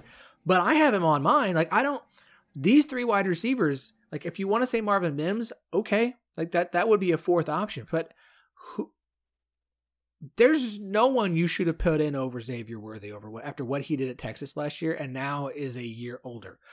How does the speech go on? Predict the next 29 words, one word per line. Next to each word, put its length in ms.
He's 140
one 140
of 80
only 160
three 240
sophomores 640
on, 600
uh, 100
on 220
the 80
team. 400
Every, 320
it 80
is 100
mostly, 360
you're 160
correct. 500
It's 100
mostly 440
seniors, 720
redshirt 400
seniors. 480
There's 220
a 80
few 300
juniors. 520
There's 140
three 220
sophomores. 640